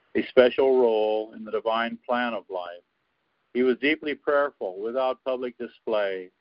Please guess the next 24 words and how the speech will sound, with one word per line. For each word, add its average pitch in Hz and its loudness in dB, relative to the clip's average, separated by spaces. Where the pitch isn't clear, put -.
often 135 0
using 131 -8
the 123 -4
words 123 -4
of 117 -8
Abraham 123 -6
Lincoln, 113 -10
"I 98 -2
am 101 -2
frequently 127 -2
forced 120 0
to 123 -6
my 117 -4
knees 101 -8
in 101 0
the 101 8
overwhelming 117 6
conviction 107 -6
that 117 0
I 131 2
have 123 2
no 117 -2
place 113 -4
else 107 -2